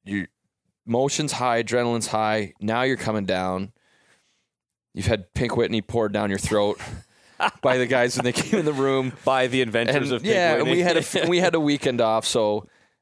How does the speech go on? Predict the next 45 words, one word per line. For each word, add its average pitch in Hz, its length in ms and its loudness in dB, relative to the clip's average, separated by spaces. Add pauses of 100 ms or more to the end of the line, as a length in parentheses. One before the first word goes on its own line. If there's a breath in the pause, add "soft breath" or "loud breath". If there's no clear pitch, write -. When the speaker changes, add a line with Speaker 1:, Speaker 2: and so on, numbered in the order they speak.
(100)
Speaker 1:
a - 60 -16
few 165 220 0
beers 120 300 2
came 117 220 0
in 110 60 0
the 110 80 0
room, 107 340 0
and, 101 300 -2
and, 104 340 -2 (400)
and 95 520 -2 (1300)
you 113 140 0
had 107 100 -4
to - 80 -4
kinda 110 260 -2
relax 95 400 -2
a 95 60 -4
little. 98 320 0
I, 85 240 0
and 90 380 -6 (1700)
so 87 340 -4 (120)
Speaker 2:
It 127 60 2
was 143 120 0
a 127 60 -2
fun 120 260 -2
night 92 200 -4
for - 160 -16
everybody. - 400 -8
Speaker 1:
it 123 40 4
was 113 160 0
awesome. 85 600 -2
Speaker 2:
<laughs> - 40 -20 (220)
Yeah. - 80 -10
Speaker 1:
And 147 120 2
I 147 60 2
said, 131 320 2
I 110 120 2
think 113 200 -4
that 110 140 -2
the 101 80 -4
last 98 280 0
line 95 160 -2
I 85 60 -4
said 123 320 0
was 87 240 -4
how 98 220 -8